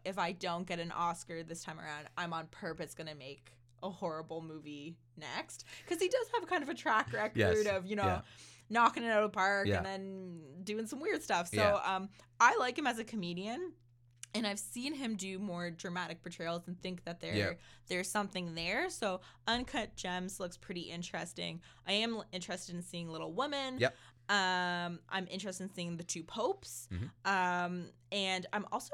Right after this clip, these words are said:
Speaker 1: interested in seeing A Hidden Life, which was a
Speaker 2: A Hidden
Speaker 1: Terrence,
Speaker 2: Life.
Speaker 1: a Terrence Malick movie.
Speaker 2: Okay.
Speaker 1: And I don't know, maybe you can Google this real quick. I don't know if it's already come out. It might have been one of those movies where it came out early in the year and kinda went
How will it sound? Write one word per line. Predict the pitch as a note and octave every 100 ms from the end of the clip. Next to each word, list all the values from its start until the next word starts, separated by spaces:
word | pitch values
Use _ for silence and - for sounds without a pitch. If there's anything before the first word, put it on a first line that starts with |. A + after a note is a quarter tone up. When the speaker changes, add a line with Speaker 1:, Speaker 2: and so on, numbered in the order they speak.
| C#5+
Speaker 1:
interested | D#4+ F4+ E4
in | C#4
seeing | A3+ A3 -
A | G3+
Hidden | - - A3 B3+ A3+
Life, | F3 F#3+ E3 - - - - - -
which | G3
was | G#3 F#3+
a |
Speaker 2:
A |
Hidden | F3 -
Speaker 1:
Terrence, | - G3 A#3 - C#3 G#2+ A2
Speaker 2:
Life. | E2+ - - - - -
Speaker 1:
a | F#3+
Terrence | F3+ G#3 G#3 G#3+ G#3+ -
Malick | F3+ E3+ D3+ G2 A2 - - - - - -
movie. | A3+ A#3 G#2+
Speaker 2:
Okay. | F2+ A#2 - - - A3 G#3+
Speaker 1:
And | G3+ G3 G3+ - -
I | A#3+ G#3
don't | - A3 B3+
know, | A3 A3
maybe | F#3+ F#3+ A3+ B3+ B3+ -
you | G#3
can | G#3 G3
Google | E3+ E3+ F3+
this | F3+ -
real | E3+ E3+
quick. | F#3+ E3+ - -
I | A3+
don't | F4 A#4
know | C4+ C4
if | C4
it's | - -
already | F3 G3 F#3
come | - - G3
out. | E3 E3+ A#3 - - - - - -
It | G#3+
might | G#3 C4
have | F#4+
been | E4 C#4+
one | G#3+
of | G#3+
those | G#3 G3 -
movies | F3 F#3 F#3 F#3 F3+
where | E3+ E3+ -
it | F3+
came | - F#3+
out | G3+ G3
early | F3 F3 F#3
in | F3
the | E3+
year | E3 F3
and | F3 -
kinda | F3+ D#3+
went | E3 E3+